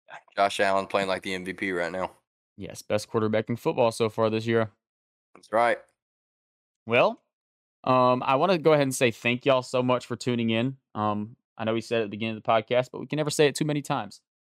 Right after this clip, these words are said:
Speaker 2: Thank y'all for tuning in. Uh, it's, it's always a blessing to have, you know, anybody out there listening to us just ramble on and kinda get off the rails every once in a while talking about some sports. Um,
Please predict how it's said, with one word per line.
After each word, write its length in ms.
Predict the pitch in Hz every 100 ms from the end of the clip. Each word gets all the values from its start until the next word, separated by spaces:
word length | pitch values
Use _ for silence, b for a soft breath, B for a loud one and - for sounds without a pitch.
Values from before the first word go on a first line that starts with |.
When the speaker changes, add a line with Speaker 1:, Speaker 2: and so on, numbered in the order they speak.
| _
Speaker 2:
Thank 160 | 147 139
y'all 140 | 151
for 120 | 143 139
tuning 340 | 147 143 139
in. 340 | 139 147 175 -
Uh, 280 | 110 107 101
it's, 140 | -
it's 140 | 113 113
always 180 | 120
a 60 | 117
blessing 500 | 107 113 113 127 127
to 120 | 127
have, 260 | 113 113 110
you 120 | - 110
know, 220 | 107 107 _ _ _ _ _ _ _ -
anybody 380 | 156 156 147 139
out 160 | 139
there 140 | 139 131
listening 400 | 131 127 127 120
to 160 | 127
us 120 | 123
just 200 | - 127
ramble 420 | 117 117 117 117 117
on 220 | 113 113
and 100 | 110
kinda 180 | 120 113
get 120 | 113
off 100 | 113
the 80 | 113
rails 260 | 110 107
every 140 | 110 107
once 240 | 110 -
in 60 | 110
a 20 |
while 180 | 110 110
talking 220 | 117 110
about 160 | 107
some 80 | -
sports. 500 | - - 151 156 - -
Um, 520 | 117 110 107 104